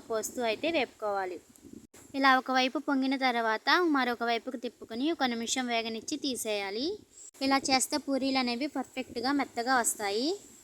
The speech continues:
పిండిని కలిపినాక ఒక ఫైవ్ మినిట్స్ బాగా ఒత్తుకుంటే పూరీలు అనేవి అంత బాగా పొంగుతాయి.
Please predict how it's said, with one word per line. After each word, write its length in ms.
పిండిని 400
కలిపినాక 560
ఒక 160
ఫైవ్ 260
మినిట్స్ 260
బాగా 200
ఒత్తుకుంటే 540
పూరీలు 380
అనేవి 340
అంత 140
బాగా 280
పొంగుతాయి. 560